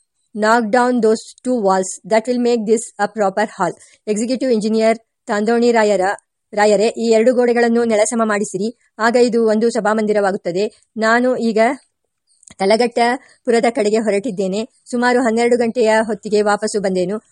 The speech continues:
ಆಗ ಪುನಃ ಇಲ್ಲಿ ಬರುತ್ತೇನೆ. ಆ ವೇಳೆಗೆ ಸಭಾಮಂದಿರದ ಸ್ವರೂಪ ಕಣ್ಣಿಗೆ ಕೊಂಚ ಕಾಣಿಸೀತಲ್ಲವೇ, ಕಾಣಿಸೀತಲ್ಲವೇ? ತಾಂದೋಣಿ ರಾಯರು ಮಾಡಿಸಿರುತ್ತೇನೆ. ಅದೇ ಮಧ್ಯಾಹ್ನ ಸುಮಾರು ಹನ್ನೆರಡು ಗಂಟೆಯ ವೇಳೆಗೆ ಮಿರ್ಜಾ ಸಾಹೇಬರು ಮತ್ತೆ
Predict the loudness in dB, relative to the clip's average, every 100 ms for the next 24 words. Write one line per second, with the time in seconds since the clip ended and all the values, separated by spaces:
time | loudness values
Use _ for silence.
0 | _ -2 0 0 0 0 0 0 -2 -4
1 | -4 -4 -4 -2 0 2 0 -2 -4 -4
2 | -2 -2 -2 -2 -4 -6 -6 -8 _ _
3 | -4 0 0 0 0 0 -4 0 0 0
4 | -4 _ _ -2 0 2 0 -2 -4 0
5 | 0 2 0 -2 -8 _ _ _ _ _
6 | -20 -4 -2 -2 -2 0 0 0 -2 -6
7 | -6 0 2 2 2 2 0 -2 -2 -2
8 | -2 -4 -4 -4 -6 _ _ -2 0 0
9 | 0 0 0 0 -2 -2 -2 -2 0 -2
10 | -2 -2 -2 -2 -4 -6 _ -8 -2 0
11 | 0 0 0 0 -2 -4 -4 -2 -2 -4